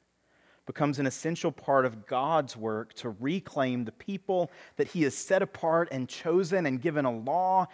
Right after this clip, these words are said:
and given a land and made all kinds of promises to, that through them the whole world will be blessed. And he's brought them into the land that he promised out of the land of Egypt, and he's given them the law,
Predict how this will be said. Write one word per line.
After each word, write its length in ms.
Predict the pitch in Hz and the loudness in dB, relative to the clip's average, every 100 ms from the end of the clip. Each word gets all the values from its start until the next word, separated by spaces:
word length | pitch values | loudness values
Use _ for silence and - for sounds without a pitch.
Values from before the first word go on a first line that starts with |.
| - - | -10 -4
and 140 | 135 | 0
given 260 | 156 147 135 | 0 2 2
a 100 | 120 | 2
land 540 | 127 180 190 185 185 | 0 0 0 2 0
and 160 | 156 156 | 0 0
made 140 | 139 | 0
all 320 | - 175 226 | 2 4 4
kinds 340 | - 185 190 160 | 4 -2 -2 -2
of 160 | 151 | -8
promises 600 | - 165 180 180 170 151 | -8 -4 -2 -4 -6 -8
to, 300 | - 160 156 143 - - | -4 0 0 -2 -12 0
that 240 | 165 - - | 0 0 -2
through 320 | 196 240 226 | 2 4 4
them 300 | 165 196 185 | 4 2 2
the 60 | 160 | -2
whole 360 | - 220 240 | 2 4 4
world 460 | 170 170 226 220 190 | 4 6 8 8 4
will 160 | 170 | 0
be 140 | 160 156 | -2 -4
blessed. 1000 | 127 131 120 90 - - - - - - _ _ _ _ _ _ _ _ _ _ _ | -2 2 2 -2 -16 -20 -20 -20 -20 -20 _ _ _ _ _ _ _ _ _ _ _
And 60 | 156 | -2
he's 140 | 139 | -2
brought 400 | 127 180 220 196 | 4 6 8 6
them 220 | 214 208 | 2 4
into 240 | 190 185 160 | 2 0 0
the 100 | 165 | 2
land 440 | 151 160 170 165 | 2 2 0 0
that 180 | 143 147 | -2 -2
he 80 | 139 | -4
promised 580 | - 160 170 165 - - | -4 -2 0 0 -2 -2
out 280 | 170 190 | 2 2
of 140 | 190 151 | 2 0
the 80 | 165 | 0
land 340 | 160 156 147 | 2 0 0
of 100 | 127 | -4
Egypt, 460 | 170 175 151 165 - | -6 -6 0 0 2
and 80 | 135 | -2
he's 160 | 127 - - - 135 | -2 -6 -20 -14 4
given 380 | 208 202 220 | 6 6 4
them 220 | 190 175 143 | 4 2 2
the 80 | |
law, 580 | 123 131 170 180 180 175 | 0 2 2 4 2 0